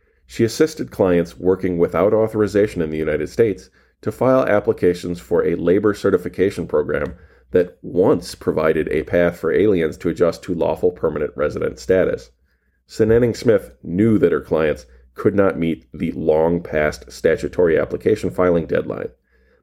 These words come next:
but she nonetheless charged each client over six thousand dollars, netting more than three point three million dollars. Sineneng Smith was indicted for multiple violations of eight U S C Section thirteen twenty-four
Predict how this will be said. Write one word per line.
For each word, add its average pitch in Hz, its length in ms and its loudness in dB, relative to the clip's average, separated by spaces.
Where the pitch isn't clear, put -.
but - 320 0
she 143 220 0
nonetheless 127 580 2
charged 90 380 0
each 85 220 -8
client 95 420 -2
over 90 300 0
six - 320 -6
thousand 80 340 -6
dollars, 87 420 -2
netting 120 320 2
more 87 260 4
than 87 260 -2
three 85 260 -4
point 82 340 -6
three 78 220 -8
million 76 480 -6
dollars. - 480 -6
Sineneng 117 460 0
Smith 110 340 2
was 101 160 -2
indicted 87 460 0
for 85 160 0
multiple 110 560 2
violations 80 720 -2
of - 280 -4
eight 90 240 0
U 90 180 4
S 85 160 -4
C 78 180 -6
Section 78 460 -6
thirteen 90 400 -2
twenty-four 85 680 -2